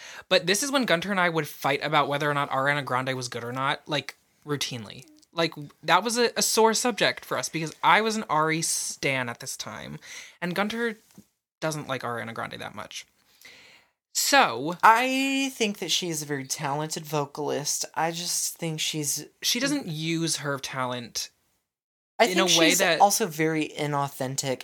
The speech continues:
Speaker 2: as a celebrity. Like, she's, she just puts on the face and show that people want.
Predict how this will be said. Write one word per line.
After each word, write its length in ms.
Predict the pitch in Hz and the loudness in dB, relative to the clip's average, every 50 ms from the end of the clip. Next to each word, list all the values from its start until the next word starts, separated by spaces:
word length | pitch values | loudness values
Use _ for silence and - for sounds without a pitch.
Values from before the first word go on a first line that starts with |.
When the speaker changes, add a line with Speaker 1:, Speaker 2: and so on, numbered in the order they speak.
| - | -2
Speaker 2:
as 220 | - 120 127 127 135 | 0 0 0 0 0
a 40 | 131 | -2
celebrity. 760 | - - - 131 117 117 110 113 135 135 139 147 151 151 151 | 0 0 0 -2 0 0 -2 -2 -2 -2 -2 -2 -2 -2 -2
Like, 240 | 139 139 131 123 - | -2 -2 -2 -2 -2
she's, 500 | - - - 147 139 131 - - - - | -2 -2 -2 -4 -4 -2 -2 -2 -2 -2
she 220 | - - - 160 | -2 -2 -2 -2
just 200 | 151 156 151 - | -2 -2 -4 -4
puts 260 | - - 165 156 - 165 | -4 -6 -6 -2 0 0
on 140 | 151 147 | 0 0
the 60 | 147 151 | -2 -4
face 460 | - - 139 127 131 135 - - - | -4 -2 -2 -2 0 -2 -2 -4 -4
and 180 | - - 131 | -6 -8 -6
show 280 | 123 - - 135 120 127 | -4 -2 -2 0 -2 -2
that 180 | 127 127 - - | -2 -4 -8 -8
people 320 | - 147 139 - 139 127 | -10 -8 -4 -4 -4 -4
want. 400 | 113 117 113 113 120 131 135 123 | -2 -4 -4 -2 -2 -4 -4 -6